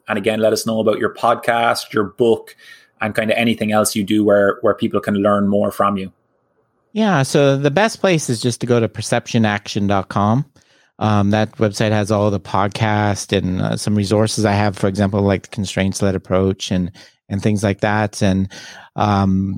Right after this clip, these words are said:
Speaker 2: the, all the podcast episodes, Perception Action Podcast, kinda weekly. Um, and then the book is called How We Learn to Move. And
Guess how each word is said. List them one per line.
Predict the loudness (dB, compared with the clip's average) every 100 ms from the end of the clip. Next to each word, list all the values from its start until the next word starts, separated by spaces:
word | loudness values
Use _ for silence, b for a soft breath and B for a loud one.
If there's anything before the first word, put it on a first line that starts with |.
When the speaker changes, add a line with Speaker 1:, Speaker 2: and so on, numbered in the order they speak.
| -4
Speaker 2:
the, | 0 0
all | 0 -2
the | -2
podcast | -2 -2 0 -2 -2
episodes, | -4 0 0 0
Perception | -4 -4 -2 -2
Action | -2 -2 -6 -4
Podcast, | -2 -2 -2 -2 -4 -6
kinda | -4 -2
weekly. | -4 -2 0 0 -2 B B B B -4
Um, | -2 0 0
and | 2 2
then | 2 0
the |
book | 0 0 0
is | -4
called | -2 -2
How | 0 0
We | 2 0
Learn | 0 -2 -6
to | -6
Move. | -4 -2 0 -2 -2
And | -4